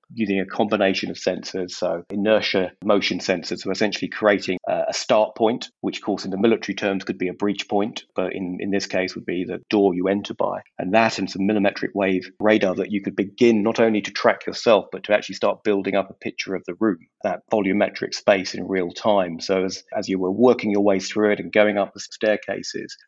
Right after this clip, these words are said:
the guys back in the fire truck at the command post could then begin to understand where everybody was. You could tag points of interest. So as you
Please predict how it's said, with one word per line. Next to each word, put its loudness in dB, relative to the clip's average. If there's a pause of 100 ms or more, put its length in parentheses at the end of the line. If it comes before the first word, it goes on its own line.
the -10
guys 4
back 2
in 0
the -2
fire 4
truck -4
at -14
the -14
command 0
post -6
could -14
then -2
begin 0
to -2
understand 0
where 4
everybody -4
was. 2 (300)
You -8
could -10
tag 0
points 0
of 0
interest. 0
So -2
as -6
you -4